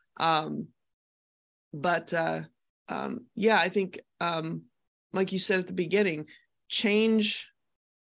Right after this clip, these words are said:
when I think of traumatic change,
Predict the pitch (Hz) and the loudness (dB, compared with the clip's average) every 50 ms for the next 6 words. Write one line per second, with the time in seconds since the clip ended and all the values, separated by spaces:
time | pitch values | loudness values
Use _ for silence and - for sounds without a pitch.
0 | _ _ _ _ _ _ _ _ - 185 190 190 202 226 220 240 226 214 220 196 | _ _ _ _ _ _ _ _ -2 0 2 2 2 2 2 0 0 2 4 2
1 | 175 165 - _ _ _ _ _ _ _ _ _ _ _ _ _ - - - - | 2 2 -4 _ _ _ _ _ _ _ _ _ _ _ _ _ -10 -4 0 2
2 | 196 185 180 160 160 180 226 220 - - 262 240 254 285 339 381 349 - - - | 4 4 4 4 4 4 2 0 -2 0 0 2 2 2 0 -2 -2 -2 -6 -6
3 | - | -8